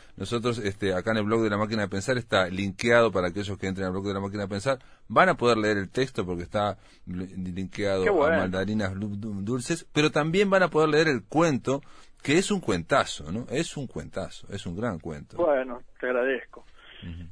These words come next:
Speaker 2: Ese, ese cuento, eh,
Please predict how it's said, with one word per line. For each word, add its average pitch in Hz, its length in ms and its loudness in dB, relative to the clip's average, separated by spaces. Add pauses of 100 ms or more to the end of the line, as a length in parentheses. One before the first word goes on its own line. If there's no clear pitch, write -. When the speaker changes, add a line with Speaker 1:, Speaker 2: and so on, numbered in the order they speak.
(120)
Speaker 2:
Ese, 220 340 -2
ese 233 220 -4
cuento, 220 640 0 (680)
eh, 131 800 2